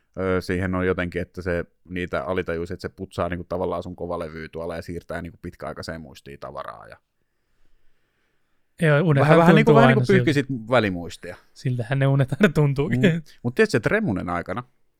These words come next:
Speaker 1: Elikkä se, se aika, minkä sä
Speaker 2: Joo.
Speaker 1: näet unta silloin, kun sun silmät liikkuu sun silmäluomien alla.
Speaker 2: Niin.
Speaker 1: Niin sillä ajalla, niin sun keho on katkaistu toden-, niinku, tietoisuudesta.
Speaker 2: Ai joo.
Speaker 1: Sun keho ei tunne,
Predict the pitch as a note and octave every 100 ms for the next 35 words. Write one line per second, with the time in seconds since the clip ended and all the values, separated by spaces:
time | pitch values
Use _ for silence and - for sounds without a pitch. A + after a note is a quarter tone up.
0 | _ _ _ _ - F#2+ F2 G2 G2 G2+
1 | - G#2 G2 F#2 F#2+ F2+ C3+ F#2+ F#2+ G2
2 | F2 - F2+ F#2 F#2 F#2 F2+ F2 - -
3 | F2+ F2 F2+ F2 E2 D2+ C#2+ F2+ _ _
4 | _ _ _ D3 _ _ _ _ G#2 -
5 | _ - - F#3 A2+ F#2 G#2 D#2 F2 -
6 | - G#2+ - _ _ _ _ _ _ -
7 | A2+ G#2 - C#3 A2 F#2+ F#2 G2+ - E2+
8 | - D#2+ - F#2 F2+ F2 E2 - _ _
9 | A2 F#2+ D2+ D2 - - G2+ _ _ _
10 | _ _ _ _ _ _ _ _ _ _
11 | C3+ D3 E3 - _ _ _ A2+ G#2 C#3+
12 | C#3+ G2 F2+ - E3+ C3+ G2